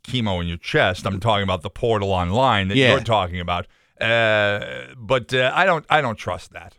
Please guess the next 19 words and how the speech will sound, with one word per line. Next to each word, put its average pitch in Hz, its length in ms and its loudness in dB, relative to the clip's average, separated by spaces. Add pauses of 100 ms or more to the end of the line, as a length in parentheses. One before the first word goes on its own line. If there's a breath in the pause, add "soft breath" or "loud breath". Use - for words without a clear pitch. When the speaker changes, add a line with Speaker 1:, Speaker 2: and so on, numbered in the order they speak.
Speaker 1:
I 151 140 2
always 143 340 2
go 110 160 -2
the 101 120 -2
Speaker 2:
Well, 120 180 6
Speaker 1:
old-fashioned 107 460 -2
Speaker 2:
like, 127 100 -10
like 139 120 2
Speaker 1:
way. 120 40 0
Speaker 2:
I 117 40 0
said, 117 200 -4
they 135 140 2
had 135 140 0
half 143 280 2
the 123 140 0
information 98 560 -2
in 78 80 -4
there. 98 260 -2
E-, 135 40 4